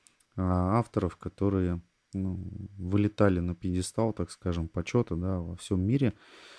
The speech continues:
и становились там, э, объектами подражания, кумирами, и вообще там мастерами, учителями для всех остальных.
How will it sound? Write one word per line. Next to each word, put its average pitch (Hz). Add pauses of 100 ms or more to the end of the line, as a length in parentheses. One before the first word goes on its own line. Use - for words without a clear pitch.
(220)
и 104
становились 101
там, 87
э, -
объектами 90
подражания, 95
кумирами, 87
и 85
вообще 87
там 85 (560)
мастерами, 104
учителями 95
для 87
всех -
остальных. 104